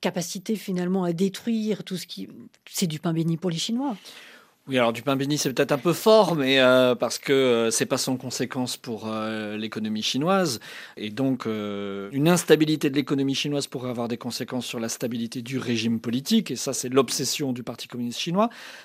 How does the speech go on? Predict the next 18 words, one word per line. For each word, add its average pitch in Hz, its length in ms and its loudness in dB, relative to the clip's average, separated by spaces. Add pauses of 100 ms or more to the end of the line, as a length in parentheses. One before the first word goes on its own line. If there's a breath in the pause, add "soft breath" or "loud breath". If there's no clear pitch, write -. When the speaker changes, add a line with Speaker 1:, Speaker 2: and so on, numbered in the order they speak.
Speaker 2:
Donc, 131 160 0
il 131 60 -2
faut 127 120 -2
pas 123 100 2
l'oublier. 131 440 4 (340 loud breath)
Mais 147 360 4 (520)
il 139 160 2
est 135 60 8
vrai 175 640 4
que, 151 440 4
euh, 113 640 -2 (220)
la 143 100 6
politique 123 840 -2
de 113 120 -2
Donald 110 320 -2
Trump 110 300 -4
aujourd'hui 113 580 -2 (460 loud breath)
accélère, 170 960 6